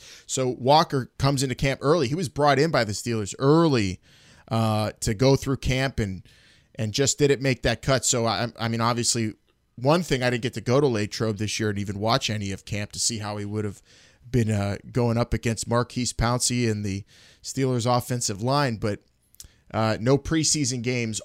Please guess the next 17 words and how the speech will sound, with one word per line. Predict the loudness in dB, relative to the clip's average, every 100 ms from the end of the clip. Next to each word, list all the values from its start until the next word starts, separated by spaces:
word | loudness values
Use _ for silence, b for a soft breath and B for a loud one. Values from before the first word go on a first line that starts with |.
| 4
Also, | 6 8 6 2 0 -8 _ _ _ _ _ _ _
in | -2 0
a | 0
year | 2 4 4
where | 6 6
the | 6 2
X | 2 4 6
F | 6 4 6
L | 6 8 6 4 0 b b b b _ _ _ _
sent | -4 2 2 2 2
guys | 4 6 4 4
to | 2 2
N | 2
F | 2 4
L | 2
training | 2 0 0 -2
camps, | -2 -2 -2 -2 -4 -6